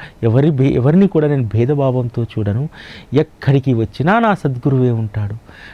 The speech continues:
నా సద్గురువు యొక్క నామము నా యొక్క దుఃఖాన్ని మరిపించింది, నాకు శాంతినిచ్చింది, ఎప్పుడూ కూడా నిత్య తృప్తిని ఇచ్చేటువంటి శక్తిని నా గురువు నామం ఇచ్చింది" అని చెప్పి అని అంటారు.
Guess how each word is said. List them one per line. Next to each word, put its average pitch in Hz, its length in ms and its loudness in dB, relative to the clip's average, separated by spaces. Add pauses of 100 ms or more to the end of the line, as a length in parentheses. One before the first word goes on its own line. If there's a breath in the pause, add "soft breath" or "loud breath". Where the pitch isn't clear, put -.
(120)
నా 135 160 2
సద్గురువు 156 680 0
యొక్క 165 300 0
నామము 123 800 0 (380 loud breath)
నా 110 220 2
యొక్క 135 320 0
దుఃఖాన్ని 143 720 0
మరిపించింది, 123 920 -2 (440 loud breath)
నాకు 127 480 2
శాంతినిచ్చింది, 120 1160 -2 (420 loud breath)
ఎప్పుడూ 202 440 2
కూడా 165 320 0
నిత్య 143 420 -2
తృప్తిని 220 560 0
ఇచ్చేటువంటి 151 1000 0 (500 loud breath)
శక్తిని 175 720 0 (300 loud breath)
నా 117 160 2
గురువు 123 340 2
నామం 165 420 2
ఇచ్చింది" 117 480 -2
అని 110 140 0
చెప్పి 113 480 0
అని 117 120 -2
అంటారు. 107 300 -8